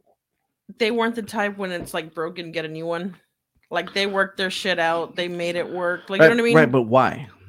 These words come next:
Speaker 2: Like, was it because we just view love differently and we're gonna work it out no matter what? Or was it because there just weren't a lot of options for women at the time?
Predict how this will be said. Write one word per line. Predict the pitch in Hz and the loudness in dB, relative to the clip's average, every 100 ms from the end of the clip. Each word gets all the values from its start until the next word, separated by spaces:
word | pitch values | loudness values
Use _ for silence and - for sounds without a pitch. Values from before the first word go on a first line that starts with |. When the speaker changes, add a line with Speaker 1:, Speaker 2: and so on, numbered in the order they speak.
| 107 - | -20 -6
Speaker 2:
Like, | 120 - - - - | -4 -4 -10 -14 0
was | 131 131 156 | 4 4 4
it | 147 | 2
because | 151 156 135 120 - - _ - | 2 4 4 2 -4 -12 _ -8
we | 113 127 | -4 -2
just | 139 117 | -4 -4
view | 110 127 | 0 2
love | 120 120 107 | 4 2 0
differently | 113 123 113 147 156 - - - | -4 -4 -4 -4 -6 -14 -18 -8
and | 104 | -2
we're | |
gonna | 110 | 0
work | 104 104 113 | 0 0 -2
it | |
out | 101 | -2
no | 107 | -2
matter | 101 95 | -2 -2
what? | 92 110 143 - _ _ - - - | -2 -2 -2 -8 _ _ -20 -12 -2
Or | 139 | 0
was | 151 | 0
it | 131 | -2
because | 151 131 | -6 -6
there | 139 | -6
just | 135 | -8
weren't | 113 120 123 | -4 -2 0
a | 113 | -2
lot | 104 | -2
of | 107 | -2
options | 95 98 - 87 82 - - _ _ | -4 -6 -8 -8 -8 -12 -20 _ _
for | - 95 | -10 -4
women | 95 92 69 - - | -2 -2 -4 -12 -14
at | 90 | -14
the | - | -12
time? | - 55 120 | -12 -12 -16